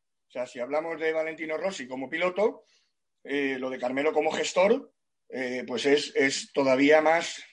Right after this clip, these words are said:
increíble, ¿no? La pasión, la pasión que tiene por seguir al frente, porque claro, Carmelo se podría ir a su casa a, a, a, yo qué sé, a leer libros, a escribirlos o lo que quisiera, no, no, ahí está al pie del cañón. <clears throat> Y bueno,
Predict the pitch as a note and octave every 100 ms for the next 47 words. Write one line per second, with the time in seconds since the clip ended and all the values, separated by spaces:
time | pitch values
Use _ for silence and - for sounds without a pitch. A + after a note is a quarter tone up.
0 | - D#3 D3 E3+ F3 G#3+ D#3 D3 F#3 D3+
1 | C3 B2 F3+ D#3+ D3 D3 - B2+ - E3
2 | E3+ D#3 D#3+ F#3+ G3+ - - B2+ F3+ F#3
3 | - _ _ _ _ _ B2 A#2 C#3+ F3+
4 | A2+ G#2+ F#2+ - A#2 A#2+ C#3 D3 C#3+ D3+
5 | D3 D3 D#3 E3+ E3+ G3 B3 - _ _
6 | _ _ _ - A#2+ A#2+ A2 B2 A2 G#2+
7 | G2 G2+ - _ _ _ B2 A2 E3 E3+
8 | A#2+ B2+ C#3+ E3 F3 G#3+ G#3 D#3 C#3 D3+
9 | F3+ A3+ G#3+ D#3+ C#3+ C3+ C3 F3+ G3+ C3+
10 | C3 D#3+ C#3+ C#3+ D3 D#3+ D3+ D#3 D#3 D3
11 | E3 A3+ C#4 _ _ _ _ - C#3+ G#3
12 | - B2+ - - D3 D#3 C#3 C#3 C4+